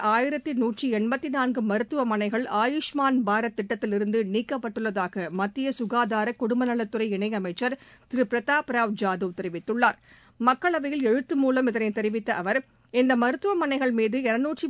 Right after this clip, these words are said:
முப்பத்தி ஓரு கோடி ரூபாய் அபராதம் விதிக்கப்பட்டுள்ளதாக கூறியுள்ளார். மருத்துவத்துறையில் முறைகேடுகளை அரசு ஒருபோதும் அனுமதிக்காது என்றும் திரு பிரதாப் ராவ் ஜாதவ் திட்டவட்டமாக தெரிவித்துள்ளார்.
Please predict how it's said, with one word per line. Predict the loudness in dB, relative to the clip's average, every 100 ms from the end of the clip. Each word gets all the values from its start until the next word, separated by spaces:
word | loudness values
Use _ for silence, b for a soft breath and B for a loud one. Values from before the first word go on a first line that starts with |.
| -2
முப்பத்தி | -2 -4 -2
ஓரு | 0 0
கோடி | 0 0 0
ரூபாய் | 0 2 0 0 -2
அபராதம் | 0 0 2 2 2
விதிக்கப்பட்டுள்ளதாக | -2 -6 -6 -4 -2 0 -2 -2
கூறியுள்ளார். | -4 -2 4 4 2 -4 b b b b
மருத்துவத்துறையில் | 2 4 2 0 -2 0 0 0 0 0
முறைகேடுகளை | 2 0 0 0 2 2 0 0
அரசு | -2 -2 0
ஒருபோதும் | 4 2 2 0 2 2 2
அனுமதிக்காது | 2 2 0 0 -2 0 -2
என்றும் | -2 -2 -2 B B B
திரு | 2 4
பிரதாப் | 2 2 2 2
ராவ் | 0 0 0
ஜாதவ் | 0 0 -2
திட்டவட்டமாக | -4 -2 -2 -2 -4 -2 -2 -4
தெரிவித்துள்ளார். | -6 -4 -2 2 2 0